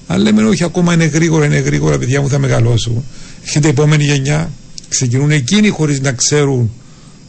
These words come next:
τι θα κάνουν στην επιχείρηση, αν δικαιούνται, να μπουν, αν δικαιούνται να εργαστούν, ή για να εργαστούν, τι χρειάζεται να κάνει. Μπαίνουν νύφες, μπαίνουν γαμπρούδες,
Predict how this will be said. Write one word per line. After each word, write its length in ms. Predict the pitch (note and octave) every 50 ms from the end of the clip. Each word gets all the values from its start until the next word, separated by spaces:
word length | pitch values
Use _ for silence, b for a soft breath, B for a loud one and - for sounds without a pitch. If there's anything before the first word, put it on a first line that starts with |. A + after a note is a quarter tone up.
| - - -
τι 100 | - A2+
θα 120 | - A#2+
κάνουν 320 | A#2 - A#2+ A2+ A2 G#2+ G2+
στην 160 | - - A#2+
επιχείρηση, 500 | G#2+ G#2 A2 G2+ - A#2+ A2 G#2 - C3+ B2
αν 160 | A#2+ B2 A2+
δικαιούνται, 500 | A2 B2+ A#2+ A#2 A2 A2 A#2 A#2+ A#2 A#2
να 100 | A2+ A2
μπουν, 180 | A2 A2+ A2+
αν 100 | A#2 A2+ A2+
δικαιούνται 380 | A#2 B2+ B2 B2+ A#2+ A2+ A#2+ A#2+
να 60 | A#2
εργαστούν, 480 | A#2+ A#2+ A#2 A2 - - - A2 A2 B B B B B B
ή 60 | C#3+
για 120 | C#3 D#3 D#3+
να 60 | D#3
εργαστούν, 380 | D3 C3+ C3+ B2 - - C3+ C3
τι 140 | B2+ C3
χρειάζεται 400 | A2+ G2+ B2 B2 A2+ G#2+ G2+ A#2
να 100 | G2+ G2
κάνει. 420 | G2 - A#2 C#3+ D3+ E3+ G#3 A3+ A3+ B B B B B B B B B B B B B B B - - - - - - - - - - -
Μπαίνουν 340 | A#2+ A#2+ C#3 C#3 C#3 C3+ C3
νύφες, 520 | C3 C3+ B2+ - - D#3 D#3+ D#3 - - -
μπαίνουν 280 | C3+ A#2 B2+ C3+ C3+ B2
γαμπρούδες, 640 | B2+ A#2+ A2 G#2+ B2+ C3 C3+ D3 D#3 D3+ - -